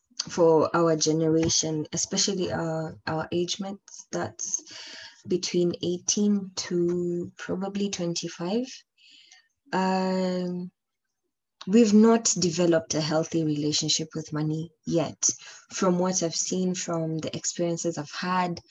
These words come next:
from the environments I've been in with the people, like, I've associated with,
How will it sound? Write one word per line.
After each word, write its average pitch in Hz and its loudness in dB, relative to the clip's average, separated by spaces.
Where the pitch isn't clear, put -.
from 170 2
the 160 0
environments 165 0
I've 147 -6
been 165 4
in 165 0
with 151 -2
the 147 -6
people, 165 -4
like, 147 -6
I've 151 -6
associated 156 -4
with, 147 -10